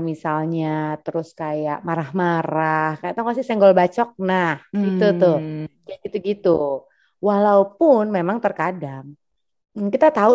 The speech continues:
Speaker 1: nih, oh, gu-, oke, gue mau, eh, mens nih.
Speaker 2: Hmm.
Speaker 1: Eh, gue udah tahu deh, pasti nanti bisa aja gue, mm, pasti cepet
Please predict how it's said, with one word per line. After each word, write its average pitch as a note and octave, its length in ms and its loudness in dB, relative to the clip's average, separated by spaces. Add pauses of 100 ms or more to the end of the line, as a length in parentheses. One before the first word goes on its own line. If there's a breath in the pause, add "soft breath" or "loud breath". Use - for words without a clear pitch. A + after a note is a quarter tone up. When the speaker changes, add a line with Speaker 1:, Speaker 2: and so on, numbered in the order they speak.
Speaker 1:
nih, A#3 120 0 (100)
oh, G#3+ 100 0 (100)
gu-, - 180 -12
oke, E3 220 -4 (260)
gue F#3+ 160 0 (160)
mau, F3 600 -6 (200)
eh, D3 500 -12 (120)
mens F3+ 220 -8 (120)
nih. C#3+ 100 -14 (800)
Speaker 2:
Hmm. F#3+ 300 0 (400)
Speaker 1:
Eh, E3+ 380 -4 (380)
gue G3+ 140 0
udah B3+ 140 0
tahu A3 180 4
deh, C4 180 6
pasti F3+ 220 -8
nanti F3 160 -8
bisa F#3+ 220 -6 (100)
aja E3+ 120 -2 (120)
gue, F3+ 200 4 (600)
mm, D3+ 480 -12
pasti C#3+ 240 -10
cepet - 180 -10